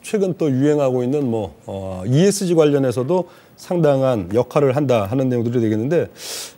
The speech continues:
이 바이오의 신약, 아, 이 또 일반적인 약들도 그렇고요. 보통 보면은 과잉 생산, 과잉 재고, 과잉 유통. 보통 보면은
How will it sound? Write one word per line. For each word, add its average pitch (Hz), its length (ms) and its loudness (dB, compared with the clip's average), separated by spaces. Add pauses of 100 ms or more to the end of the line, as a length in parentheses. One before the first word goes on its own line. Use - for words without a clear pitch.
이 131 340 4
바이오의 190 480 4
신약, - 520 0 (160)
아, 107 640 -6
이 110 340 -2 (280)
또 139 220 4
일반적인 175 500 4
약들도 143 340 0
그렇고요. 123 300 -2 (420)
보통 180 220 0
보면은 160 460 2 (220)
과잉 185 360 2
생산, 175 320 0
과잉 147 300 2
재고, 135 220 2
과잉 127 300 -2
유통. 107 300 -6 (480)
보통 175 300 0
보면은 165 500 2